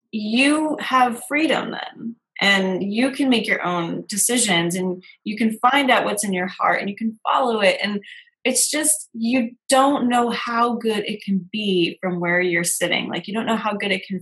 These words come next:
feel or what it can look like and how happy you can be. I keep discovering new levels of that, and it's just amazing. But I remember back to a time where I was an employee and I was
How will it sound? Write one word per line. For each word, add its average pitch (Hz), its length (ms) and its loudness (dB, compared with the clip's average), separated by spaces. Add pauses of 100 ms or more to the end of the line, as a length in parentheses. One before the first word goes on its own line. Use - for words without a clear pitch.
(140)
feel 175 380 0
or 180 100 -2
what 202 140 -2
it 208 120 -8
can 202 140 -6
look 185 240 -4
like 170 340 0
and 180 120 0
how 208 220 -2 (420)
happy 240 340 2
you 214 240 0
can 180 180 -2
be. 170 400 2 (440)
I 220 140 2
keep - 380 -4
discovering 202 800 2
new 220 480 4 (400)
levels 214 460 2
of 165 160 -2
that, 160 260 2
and 190 100 -2
it's 196 160 -2
just 233 300 -4
amazing. 180 1000 2
But 190 120 0
I 196 80 6
remember 226 480 4
back 190 300 2
to 196 100 -2
a 175 40 0
time 196 380 -2
where 170 400 0 (560)
I 185 220 4
was 175 560 4
an 185 100 -2
employee 175 840 0
and - 100 -2
I 196 160 0
was 185 260 -2